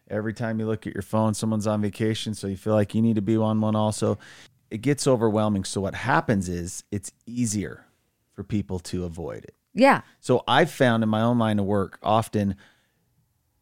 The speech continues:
Speaker 1: these incredible parents, these incredible families now have a loved one whose addiction has become life-threatening and they no longer can ignore it.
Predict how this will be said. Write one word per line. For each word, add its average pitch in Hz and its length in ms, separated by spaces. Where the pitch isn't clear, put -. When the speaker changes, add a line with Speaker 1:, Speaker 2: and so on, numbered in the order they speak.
Speaker 1:
these 117 240
incredible 123 640
parents, 92 500
these 98 140
incredible 120 500
families 92 540
now 117 400
have 107 200
a 101 60
loved 92 340
one 92 180
whose 95 180
addiction 95 460
has 90 120
become 95 360
life-threatening 95 640
and 92 120
they 90 60
no 95 200
longer 95 340
can 95 160
ignore 90 400
it. - 120